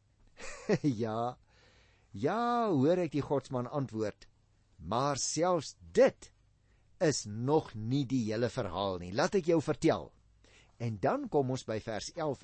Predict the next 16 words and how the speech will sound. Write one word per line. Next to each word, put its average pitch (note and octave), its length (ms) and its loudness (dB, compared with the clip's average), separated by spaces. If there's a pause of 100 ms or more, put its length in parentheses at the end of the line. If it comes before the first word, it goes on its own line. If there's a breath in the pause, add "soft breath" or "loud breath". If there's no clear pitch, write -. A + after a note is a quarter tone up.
A C3 320 -2
en A2+ 120 -6
vers A2 240 -4
dertien B2 440 -4
A. E2+ 320 -8 (480 soft breath)
Daar A2 240 -2
staan, G#2 420 -4 (560)
"Ons A#3+ 640 4
het G#2 380 -2
deel A3+ 380 6
geword A2+ 520 -2 (400)
van A2 200 4
die G2+ 160 -4
volk F3+ 580 2 (420)
van F3 360 0
God." - 400 0